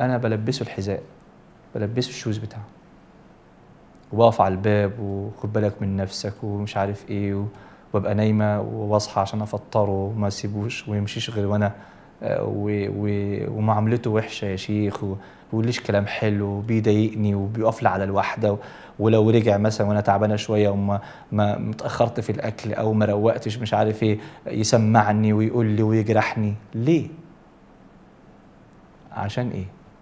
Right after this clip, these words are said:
مفيش مرة كده نبقى نحاول إن إحنا نلتمس الأعذار لبعض؟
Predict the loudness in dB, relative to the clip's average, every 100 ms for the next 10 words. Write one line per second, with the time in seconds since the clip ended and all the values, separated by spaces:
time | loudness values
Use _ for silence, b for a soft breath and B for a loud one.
0 | -20 -20 -20 -20 -20 -10 -8 -2 2 2
1 | 2 2 4 2 0 -4 4 6 6 6
2 | 2 2 0 B B -2 -2 0 0 0
3 | 2 4 6 4 4 0 -2